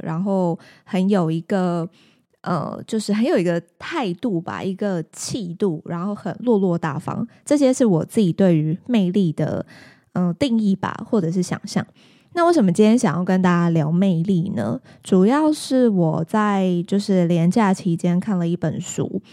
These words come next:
那这本书就是叫《魅力学：无往不利的自我经营术》。那看了这本书，我觉得它也打破了我几个对于魅力的观念。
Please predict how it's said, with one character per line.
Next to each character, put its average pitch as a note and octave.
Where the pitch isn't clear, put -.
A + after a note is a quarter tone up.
那 A#3+
这 B3+
本 F3
书 G3
就 F#3+
是 F#3
叫 F3
《魅 C4+
力 G#3
学： -
无 F#3+
往 G3
不 E3+
利 G3
的 D#3
自 G#3+
我 E3
经 E3+
营 F3+
术》。 -
那 C4
看 F#4+
了 C#4
这 C4+
本 F#3+
书， A3
我 F#3+
觉 E3+
得 F#3+
它 A3
也 G#3+
打 G3
破 B3
了 F3+
我 E3
几 F3+
个 D#3+
对 G3+
于 E3+
魅 F#3+
力 F#3
的 E3
观 F#3
念。 F#3+